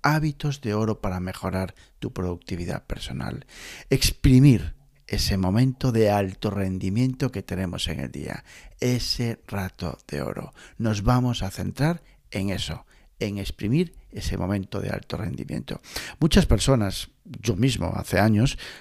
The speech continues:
lo desaprovechaba. Me estoy refiriendo a ese momento de alto rendimiento en tareas de poco valor, de pasar el rato enredados en el email. Es decir, pues eso,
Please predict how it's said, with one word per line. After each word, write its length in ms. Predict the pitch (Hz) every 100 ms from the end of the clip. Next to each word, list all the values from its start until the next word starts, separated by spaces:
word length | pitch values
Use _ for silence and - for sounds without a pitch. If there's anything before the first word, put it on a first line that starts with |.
| -
lo 240 | 113 113
desaprovechaba. 1040 | 101 98 - 87 90 85 85 - 143 - -
Me 100 | 95
estoy 180 | - 175
refiriendo 420 | 170 120 135 143
a 20 |
ese 160 | 117 127
momento 460 | 113 139 143 147 - -
de 60 | 113
alto 180 | 113
rendimiento 560 | 101 98 120 170 - 85 - - _ _ -
en 240 | 98 92
tareas 640 | - 92 104 123 127 127 - _ _
de 120 | 98
poco 340 | - 95 - 95
valor, 480 | 90 90 90 - - - - -
de 340 | - 95 - _ _
pasar 340 | - 104 117 123
el 80 |
rato 380 | 107 117 127 143
enredados 640 | 135 113 98 98 110 117 123
en 100 | 104
el 80 |
email. 380 | 90 90 95 92
Es 80 | 131
decir, 360 | 127 120 95 - - - - _
pues 160 | 101 107
eso, 280 | 98 90